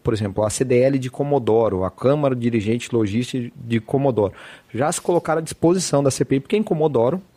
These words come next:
de acordo com o que eles me passaram, é uma vergonha o serviço que é prestado pelas empresas de telefonia. Então, os deputados, de forma uníssona, aderiram, apoiaram e estão nos incentivando pra que nós alcancemos o êxito aí nessa C P I.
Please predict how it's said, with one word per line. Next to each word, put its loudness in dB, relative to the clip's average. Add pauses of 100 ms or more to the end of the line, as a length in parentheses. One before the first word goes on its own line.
de 2
acordo 2
com -2
o 0
que 0
eles 4
me -2
passaram, -2 (100)
é -4
uma 2
vergonha 2
o -4
serviço -4
que -8
é 0
prestado -2
pelas -4
empresas 0
de -8
telefonia. -4 (400)
Então, 0
os -2
deputados, -2
de -8
forma -4
uníssona, -2
aderiram, 0
apoiaram 0
e 0
estão -2
nos -2
incentivando -4 (400)
pra -2
que -8
nós 0
alcancemos -2
o 2
êxito 0
aí 0
nessa -10
C -10
P -10
I. -10